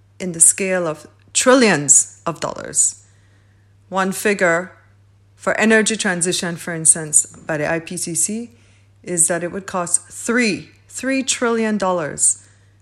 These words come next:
for developing countries to implement the Paris Agreement. Three trillion dollars.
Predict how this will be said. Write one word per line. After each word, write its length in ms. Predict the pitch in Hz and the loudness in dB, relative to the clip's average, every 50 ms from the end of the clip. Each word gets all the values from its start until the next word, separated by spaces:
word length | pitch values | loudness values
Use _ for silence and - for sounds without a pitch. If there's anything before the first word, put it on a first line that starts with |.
| _ _ _ _ _ _ _ | _ _ _ _ _ _ _
for 440 | _ - - - 208 190 180 180 - - - _ _ _ _ | _ -20 -8 0 0 0 0 0 -4 -16 -20 _ _ _ _
developing 480 | - 190 175 190 185 185 185 190 196 185 | -2 0 2 4 4 4 2 0 -4 -4
countries 680 | - 190 175 175 - 185 170 175 170 - - - - _ _ _ _ _ _ _ _ _ _ _ | -4 -6 -6 -6 -6 -6 -6 -4 -4 -4 -4 -6 -12 _ _ _ _ _ _ _ _ _ _ _
to 100 | - 202 | -6 -4
implement 640 | 185 180 - 185 175 175 165 160 160 - - - - _ _ _ _ _ _ _ _ _ _ _ | -4 -4 -6 -8 -6 -4 -4 -4 -4 -6 -12 -20 -20 _ _ _ _ _ _ _ _ _ _ _
the 80 | - | -14
Paris 380 | - - 180 151 - 151 - - | -10 -6 -4 -4 -2 -2 -2 -2
Agreement. 320 | 160 - 165 151 147 147 | -2 -6 -10 -10 -12 -14
Three 420 | - - - - 247 269 269 269 277 | -14 -12 -8 -4 -2 -2 0 -2 -2
trillion 960 | 277 - - - - - - 262 269 269 262 254 247 240 233 226 226 220 - _ | -4 -8 -12 -8 -6 0 2 4 4 4 4 2 0 0 -2 -2 -4 -8 -6 _
dollars. 680 | 208 202 208 196 185 165 - - - - - - | 0 0 2 0 0 -2 -4 -2 -4 -4 -4 -4